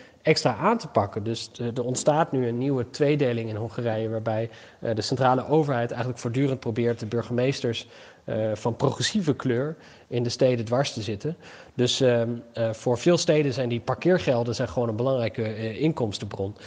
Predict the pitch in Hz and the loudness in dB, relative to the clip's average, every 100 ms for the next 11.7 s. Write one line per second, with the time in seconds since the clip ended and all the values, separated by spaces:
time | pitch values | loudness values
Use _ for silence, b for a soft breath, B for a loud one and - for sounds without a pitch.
0 | B B 123 135 160 170 175 165 156 143 | B B -4 2 4 4 2 2 0 0
1 | 135 139 127 117 151 147 139 139 127 123 | 0 0 0 0 2 2 2 0 0 0
2 | 123 123 131 120 117 117 123 - 120 120 | 0 -2 -2 -2 -2 -2 -4 -2 0 0
3 | - 113 123 123 120 117 - 101 92 - | -2 -2 -2 0 -2 -4 -8 -12 -10 -4
4 | 120 135 117 123 113 - 170 165 143 139 | -2 0 0 2 0 4 4 4 2 0
5 | - B B - 120 117 117 113 110 110 | -4 B B -4 0 2 0 0 -2 -4
6 | 104 110 107 98 110 110 120 113 113 120 | -6 -6 -6 -6 -6 -2 0 0 -2 -2
7 | 117 113 110 101 147 131 123 123 117 - | 0 0 -2 -2 0 0 0 -2 -2 -6
8 | 110 107 117 107 117 113 117 131 127 120 | -6 -4 -6 -4 -4 -4 0 2 2 -2
9 | 120 127 120 117 - 113 - 117 110 107 | -2 0 0 0 -2 -6 -4 -2 -2 -2
10 | 127 117 110 117 110 120 117 101 98 180 | -4 -2 -4 -2 -2 -2 -2 -4 -2 2
11 | 165 160 - 117 113 110 | 4 2 -4 -4 -2 -2